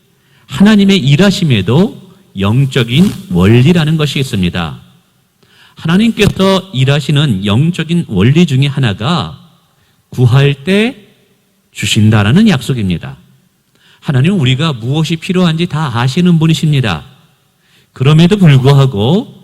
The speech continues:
우리가 구할 때 주신다라고 약속하고 있다는 사실이죠. 에스겔서 삼십육 장 삼십칠 절 말씀에 따르면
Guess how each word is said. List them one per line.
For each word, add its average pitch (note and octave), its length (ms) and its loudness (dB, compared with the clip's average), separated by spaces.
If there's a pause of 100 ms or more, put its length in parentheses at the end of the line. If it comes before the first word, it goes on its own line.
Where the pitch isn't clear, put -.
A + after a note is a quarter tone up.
(440)
우리가 B2+ 420 0
구할 G3+ 520 2
때 G#3 260 2
주신다라고 C3 1120 0 (600)
약속하고 D#3 640 -2
있다는 C#3+ 340 -2
사실이죠. F#2+ 640 -6 (960)
에스겔서 F3+ 560 0
삼십육 G3 560 0
장 E3+ 160 0
삼십칠 F3+ 600 -4
절 F#3 200 0
말씀에 C#3 400 -2
따르면 B2+ 580 0